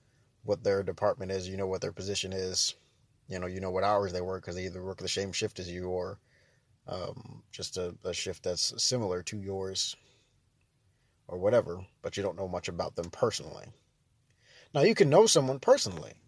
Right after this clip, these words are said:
Like, you absolutely know somebody per-, personally. Like a friend, or, like, a sibling, or something like that. Family member. Uh, as this person continues to drive around the parking lot,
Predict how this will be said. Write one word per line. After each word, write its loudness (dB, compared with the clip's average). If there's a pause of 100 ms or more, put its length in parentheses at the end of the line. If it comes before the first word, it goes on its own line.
Like, -12
you 0
absolutely 0
know 2
somebody 0
per-, -6 (240)
personally. -8 (680)
Like -6
a -10
friend, 6
or, 2
like, -2
a -4
sibling, 0
or -8
something -4
like -10
that. -6 (240)
Family 0
member. -8 (3750)
Uh, -6
as -8
this -10
person -4
continues -6
to -4
drive -4
around -2
the -4
parking 0
lot, -2